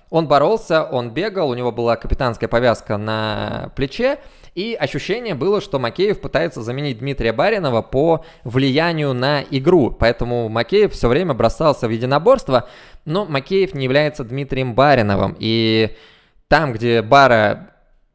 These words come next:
играл на грани, но чисто, Макеев играл с использованием локтей, пальцев, рук и всего такого. В итоге жёлтая карточка за то, что он ткнул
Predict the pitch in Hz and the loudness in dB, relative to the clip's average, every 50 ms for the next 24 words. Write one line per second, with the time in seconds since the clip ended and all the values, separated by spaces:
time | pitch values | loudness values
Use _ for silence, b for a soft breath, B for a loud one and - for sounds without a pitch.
0 | _ - 180 143 143 170 160 147 131 127 135 131 143 151 147 135 117 110 107 110 | _ -2 0 2 4 6 6 6 6 4 2 4 4 4 4 4 2 0 -2 -4
1 | 123 131 - - 277 320 - - - 113 101 104 - - - - 127 131 139 - | -4 -4 -4 -4 -4 -4 -4 -4 -4 -4 -4 -4 -6 -14 -14 -8 -6 -6 -6 -6
2 | 233 254 262 269 - 113 123 139 180 185 - - 127 - - 143 160 135 139 127 | -6 -6 -6 -6 -6 -4 -4 -2 -2 -4 -6 -10 -12 -8 -4 -4 -4 -4 -4 -4
3 | 127 123 120 113 113 117 - - - 185 208 185 - - 143 147 165 165 - - | -4 -4 -2 0 0 0 0 0 0 0 0 2 2 2 2 2 2 0 -4 -6
4 | 113 - - 135 170 180 - - 127 120 127 123 - - - 123 131 127 - 127 | -6 -2 -2 0 0 0 -2 -2 -4 -4 -4 -4 -6 -6 -6 -4 -4 -2 -4 -4
5 | - - 135 110 98 98 117 - - 190 170 135 123 117 104 131 131 120 - 110 | -4 -2 -2 -2 -2 -2 -4 -6 -6 -6 -6 -4 -4 -4 -4 -4 -4 -4 -6 -8
6 | - 123 117 110 - - 117 - - 110 101 107 - - 117 - - 110 107 - | -6 -6 -4 -4 -6 -8 -12 -14 -12 -8 -8 -8 -6 -6 -8 -8 -8 -10 -10 -10
7 | - - 123 117 107 101 - _ | -10 -8 -8 -8 -8 -10 -12 _